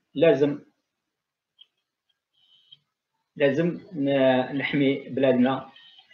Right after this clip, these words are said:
وهذه الحماية تاع ال-، تاع الوطن بأتم معنى الكلمة. حماية فيزي-، فيزيولوجية،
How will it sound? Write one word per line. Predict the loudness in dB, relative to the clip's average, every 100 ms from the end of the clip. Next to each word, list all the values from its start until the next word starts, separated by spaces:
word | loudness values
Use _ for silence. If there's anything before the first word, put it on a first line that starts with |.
| _
وهذه | 6 8 8
الحماية | 6 6 6 6
تاع | 4 2
ال-، | 4 4 2
تاع | 0
الوطن | 2 4 2 2 0 -2 -10 _ _ -20 _ _ _ _ _ _ -20 -8
بأتم | -6 -4 -2 0
معنى | 2 2 0
الكلمة. | 0 0 0 -6 -12 -20 _ _ _ _ _ _ _ _ _ _ _ _ _ _ _
حماية | -4 0 4 4 4
فيزي-، | 2 -2 -2 -4 -6
فيزيولوجية، | -4 -4 0 2 4 2 2 0 -2 -4